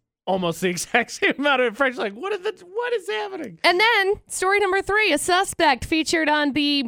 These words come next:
Speaker 2: uh, weekly Most Wanted Facebook page.
Speaker 1: Score.
Speaker 2: Of course, comments on it, gets caught. 'Cause sh-, she didn't realize there was a reward.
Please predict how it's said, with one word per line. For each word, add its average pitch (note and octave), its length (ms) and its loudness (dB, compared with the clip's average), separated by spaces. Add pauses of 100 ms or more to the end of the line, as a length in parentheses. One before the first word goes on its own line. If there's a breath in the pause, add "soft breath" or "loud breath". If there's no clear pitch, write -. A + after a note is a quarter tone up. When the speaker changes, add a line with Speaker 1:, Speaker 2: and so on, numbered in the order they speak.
(120)
Speaker 2:
uh, A#3+ 260 4
weekly D4 340 0
Most C4+ 340 0
Wanted B3+ 440 0 (240)
Facebook D4 480 0
page. G3+ 480 -2
Speaker 1:
Score. B2+ 360 -10 (720)
Speaker 2:
Of A#3+ 140 2
course, F4+ 680 2 (120)
comments C#4+ 460 0
on G#3+ 180 0
it, G#3+ 220 -2 (240)
gets G#3+ 240 -2
caught. D3 320 -2 (840)
'Cause A3+ 260 0
sh-, - 80 -8 (100)
she C#4 200 0
didn't A#3 220 -2
realize G#3+ 420 2
there G3+ 160 0
was F#3+ 160 0
a G3 40 0
reward. E3 580 -2